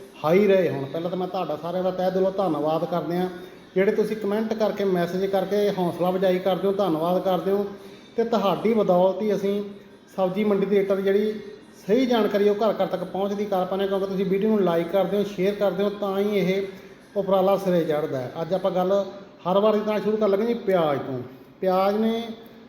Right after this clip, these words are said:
ਪੂਰਾ ਜਿਹੜਾ ਕੰਮ ਖਿੱਚ ਕੇ ਰੱਖਿਆ ਹੋਇਆ। ਪਿਆਜ਼ ਅੱਜ ਪੰਜਾਹ ਤੋਂ ਲੈ ਕੇ ਬਵੰਜਾ ਤੱਕ ਪ੍ਰਤੀ ਕਿਲੋ ਵਿਕਿਆ ਜੀ, ਜਿਹੜਾ ਰੇਟ ਬਹੁਤ ਹਾਈ ਚੱਲ ਰਿਹਾ ਪਿਆਜ਼ ਦਾ। ਅਹ, ਤਿਉਹਾਰਾਂ ਦੇ ਦਿਨ ਆ, ਹਜੇ ਇਹ ਨਹੀਂ ਪਤਾ ਵੀ ਹੋਰ ਵੱਧ ਜੇ। ਟਮਾਟਰ ਵੀ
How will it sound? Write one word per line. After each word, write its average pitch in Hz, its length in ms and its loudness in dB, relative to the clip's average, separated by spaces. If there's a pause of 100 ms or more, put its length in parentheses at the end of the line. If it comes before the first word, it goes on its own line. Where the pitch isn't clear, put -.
(180)
ਪੂਰਾ 214 320 4
ਜਿਹੜਾ 202 200 0
ਕੰਮ 196 320 -2
ਖਿੱਚ 208 340 -8
ਕੇ 220 140 0
ਰੱਖਿਆ 165 300 -4
ਹੋਇਆ। 127 340 -6
ਪਿਆਜ਼ 160 360 -2
ਅੱਜ 165 160 -4
ਪੰਜਾਹ 196 460 0
ਤੋਂ 202 140 -2
ਲੈ 185 160 2
ਕੇ 196 120 -2
ਬਵੰਜਾ 160 480 0
ਤੱਕ 196 180 -2
ਪ੍ਰਤੀ 185 220 -2
ਕਿਲੋ 190 220 0
ਵਿਕਿਆ 135 320 -4
ਜੀ, 120 120 -8 (260)
ਜਿਹੜਾ 160 180 -2
ਰੇਟ 151 220 2
ਬਹੁਤ 156 380 -2
ਹਾਈ 139 160 -2
ਚੱਲ 160 220 0
ਰਿਹਾ 170 160 2
ਪਿਆਜ਼ 175 340 0
ਦਾ। 196 160 2
ਅਹ, - 1120 -6
ਤਿਉਹਾਰਾਂ 170 420 2
ਦੇ 208 100 2
ਦਿਨ 190 260 0
ਆ, 208 100 0
ਹਜੇ 202 120 2
ਇਹ 220 120 2
ਨਹੀਂ 233 100 -2
ਪਤਾ 214 120 0
ਵੀ 226 80 2
ਹੋਰ 170 260 2
ਵੱਧ 160 300 0
ਜੇ। 127 160 -4 (1040)
ਟਮਾਟਰ 196 420 2
ਵੀ 240 180 0